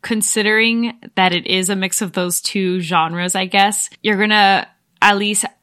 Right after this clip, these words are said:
expect a little bit of cringe. I, I, I certainly did. Even after re-, having rewatched it, there was a time there that I didn't see the movie for, like, a f-,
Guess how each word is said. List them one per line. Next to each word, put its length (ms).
expect 580
a 60
little 260
bit 140
of 120
cringe. 460
I, 260
I, 360
I 120
certainly 380
did. 440
Even 240
after 260
re-, 160
having 320
rewatched 500
it, 240
there 120
was 80
a 40
time 380
there 300
that 160
I 80
didn't 240
see 200
the 120
movie 320
for, 120
like, 120
a 60
f-, 120